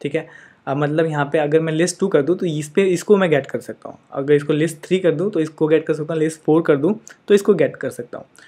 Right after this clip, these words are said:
तो इनका पाथ जो है चेंज करना पड़ेगा, वो हम डायनामिकली करेंगे। कैसे? देखो, यहाँ पे हमारे for लूप, for लूप आ चुका है, वन से एट, वन एटी तक जाएगा। तो जब फर्स्ट टाइम चलेगा तो i की वैल्यू वन होगी, ठीक है। तो यहाँ पे मैं जाके क्या करूँगा,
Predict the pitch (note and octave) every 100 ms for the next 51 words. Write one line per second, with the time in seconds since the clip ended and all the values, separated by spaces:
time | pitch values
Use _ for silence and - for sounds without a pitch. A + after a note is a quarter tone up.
0 | _ _ F3 F3+ G3 G#3+ D#3+ F3+ F3 F3+
1 | F3 D#3 D#3+ D#3 D3 C3+ A#2+ C3+ D3+ _
2 | _ - D#3+ E3+ E3+ - - C#3+ D3 D3+
3 | D3+ F3+ F3 C3+ C3 D3+ C#3+ C3+ F3+ G#3+
4 | _ _ - C3+ G#2 - _ _ _ -
5 | D3 D3+ F#3 F3 F3+ F#3 E3 E3 E3+ D3+
6 | D#3+ D#3+ - E3 F3+ F3+ F3+ D3+ D3 C#3+
7 | D3 E3+ D3+ D3 D3 E3 E3+ - D#3 C#3
8 | C#3+ D3+ D3 D3+ D3+ C#3+ C3 B2+ D3 _
9 | - D3+ D#3+ E3+ F3+ F3+ G3 G3+ F3 D3
10 | D#3+ D#3+ D3+ D#3 F3 E3 E3+ D#3 D#3 D#3
11 | C3+ C#3+ G3 _ _ _ _ D3+ E3+ -
12 | _ _ G3 E3 D#3 F3 F#3+ F3+ E3+ E3+
13 | D#3 C#3 B2+ C#3 F3